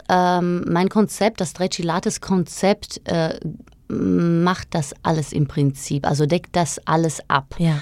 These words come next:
Speaker 1: Und in den Personal Trainings kann ich mich noch besser auf die einzelne Person einstellen. Ich sag dann immer, ich bin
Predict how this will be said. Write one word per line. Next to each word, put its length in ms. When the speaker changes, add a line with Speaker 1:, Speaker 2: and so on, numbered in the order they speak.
Speaker 1:
Und 200
in 120
den 220
Personal 460
Trainings 760
kann 180
ich 120
mich 180
noch 320
besser 500
auf 120
die 160
einzelne 520
Person 680
einstellen. 680
Ich 100
sag 200
dann 180
immer, 480
ich 160
bin 160